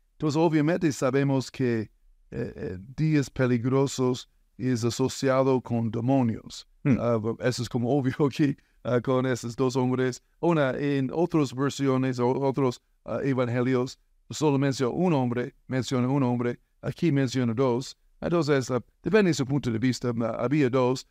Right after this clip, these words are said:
Speaker 1: pero so-, algunos solo hablaron de la protagonista, la más grande. Entonces, ah, entonces, eso es una cosita. Ah, pero, ah, e-, es asociado con muerte,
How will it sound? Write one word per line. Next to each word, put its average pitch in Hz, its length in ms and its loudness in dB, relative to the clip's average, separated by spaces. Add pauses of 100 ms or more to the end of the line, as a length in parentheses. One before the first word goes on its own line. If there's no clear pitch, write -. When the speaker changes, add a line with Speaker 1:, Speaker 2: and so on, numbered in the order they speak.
(140)
Speaker 1:
pero 123 360 0
so-, 123 220 -2
algunos 123 280 0
solo 123 200 0
hablaron 117 360 2
de 117 160 0
la 117 220 -4 (160)
protagonista, 120 800 0
la 113 100 -2
más 117 180 0
grande. 117 380 -4 (220)
Entonces, 139 420 2
ah, 120 200 2
entonces, 120 420 -4
eso 113 120 -4
es 123 100 -8
una 117 300 -2
cosita. 120 440 -4 (280)
Ah, 131 240 2
pero, 147 400 4 (240)
ah, 139 220 2
e-, 143 300 0
es 123 120 -4
asociado 139 760 0
con 120 240 -2
muerte, 151 600 0